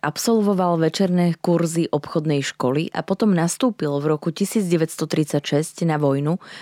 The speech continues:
k prvému leteckému pluku ako dobrovoľník. Najprv išiel do poddôstojníckej školy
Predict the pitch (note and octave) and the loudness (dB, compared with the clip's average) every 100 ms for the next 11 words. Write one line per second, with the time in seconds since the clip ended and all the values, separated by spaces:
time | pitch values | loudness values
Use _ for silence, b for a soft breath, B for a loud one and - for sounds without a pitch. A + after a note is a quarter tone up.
0 | B - A#3+ A#3+ A#3+ G#3 E3 E3 F#3 - | B -2 2 4 4 4 4 2 -2 -2
1 | F#3 E3+ E3 - F3 F#3 F3+ - E3 - | 0 2 2 2 0 2 0 0 -2 -2
2 | D#3+ E3 E3 D#3 B2+ B2 B2+ - - B | 0 2 2 2 0 -2 -4 -8 -16 B
3 | B B F#3 G3+ A3+ B3+ B3 G#3+ - G#3 | B B -4 0 2 2 2 2 2 0
4 | F3 E3+ - F3+ E3+ E3+ E3+ E3+ - D3 | 2 0 0 -2 0 0 0 0 -2 -2
5 | C#3 C#3 - D3 D3 - F3 F#3 | -2 -4 -4 -2 -2 -2 0 0